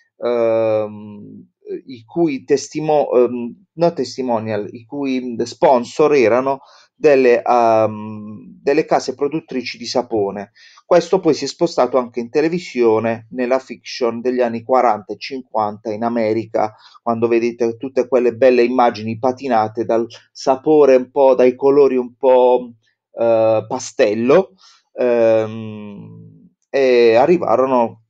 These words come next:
questi tipo di, di soap opera, oltre che radio, anche in televisione in America negli anni cinquanta, eh, cinquanta, eh, sì, negli anni cinquanta.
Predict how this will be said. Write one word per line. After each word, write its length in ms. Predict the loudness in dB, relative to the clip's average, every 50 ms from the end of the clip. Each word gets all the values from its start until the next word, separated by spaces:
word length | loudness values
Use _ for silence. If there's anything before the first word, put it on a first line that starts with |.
| _
questi 340 | _ -4 -4 -4 -6 -10 -16
tipo 260 | -16 -16 -10 -8 -8
di, 280 | -6 -6 -8 -10 -10 -14 _ _ _ _
di 220 | -18 -16 -14 -12
soap 420 | -12 -4 0 0 0 0 0 0
opera, 560 | 2 2 2 2 2 2 2 4 4 4 2 2
oltre 300 | 2 0 0 -4 -6 -4
che 160 | -2 0 0
radio, 380 | 0 0 0 0 0 0 0
anche 240 | 0 0 -2 -4 -12
in 120 | -12 -10 -6
televisione 800 | -6 -4 -4 -6 -8 -10 -12 -8 -6 -4 -4 -4 -6 -8 -10 _
in 120 | -12 -8 -6
America 480 | -4 -4 -4 -4 -6 -6 -8 -10 -8
negli 240 | -6 -6 -6 -4 -4
anni 220 | -4 -4 -6 -8 -12
cinquanta, 1000 | -14 -16 -16 -14 _ -8 -8 -8 -8 -10 -12 _ -6 -4 -2 -2 -4 -4 -6 _ _ _ _ _ _ _ _ _ _
eh, 920 | -4 0 2 2 2 2 2 0 0 0 0 0 0 -2 -2 -4 -6 -8 -10 -12 _ _ _
cinquanta, 1400 | -16 -14 -12 -12 -12 -6 0 2 2 2 2 0 -2 -4 -6 -8 -4 -4 -2 -2 -2 -4 -4 -4 -6 -8 -10 -14 _ _ _ _ _ _ _ _ _ _
eh, 500 | -8 -6 -6 -6 -6 -8 -10 -12 -14 -18 -20
sì, 260 | -18 -14 -12 -12 -10 -6
negli 200 | -4 -2 -2 -2
anni 160 | -2 -4 -4
cinquanta. 680 | -8 -12 -12 -8 -4 -2 -2 -2 -4 -6 _ -16 -16 -16